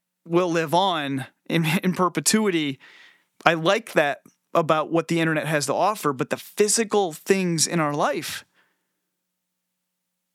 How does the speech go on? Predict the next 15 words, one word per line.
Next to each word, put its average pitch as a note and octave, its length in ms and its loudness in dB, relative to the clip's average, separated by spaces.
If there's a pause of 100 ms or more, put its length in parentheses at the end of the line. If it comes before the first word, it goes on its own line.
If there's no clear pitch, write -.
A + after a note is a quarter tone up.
(640)
they're E3+ 140 2
very E3 200 0
delicate. D#3 560 -2 (1600)
They're D3 140 0
scarce. - 800 0 (3500)
And E3 100 4
we're D#3 120 2
not E3 200 0
giving E3 320 0
them D#3+ 180 0
the D3 120 0
respect D3+ 480 0
that C#3+ 100 -2
they C#3+ 140 0
deserve. C3+ 500 -2